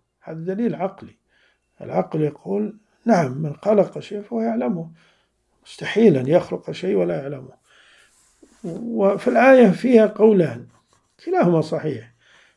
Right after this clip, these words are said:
أن من هنا يمكن أن يراد بها الله، "ألا يعلم من خلق"، أي الذي خلق وهو الله، بمعنى ألا يعلم الخالق بمن خلقه،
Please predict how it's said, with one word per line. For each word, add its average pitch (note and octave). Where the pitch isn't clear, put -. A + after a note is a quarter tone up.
أن F3
من G3
هنا D#3+
يمكن F3+
أن F3
يراد D#3+
بها E3
الله، C3+
"ألا D#3
يعلم D#3
من F#3
خلق"، F#3
أي F3
الذي D#3+
خلق D#3+
وهو D#3+
الله، C3+
بمعنى D#3
ألا E3
يعلم E3
الخالق F#3
بمن F3+
خلقه، C3+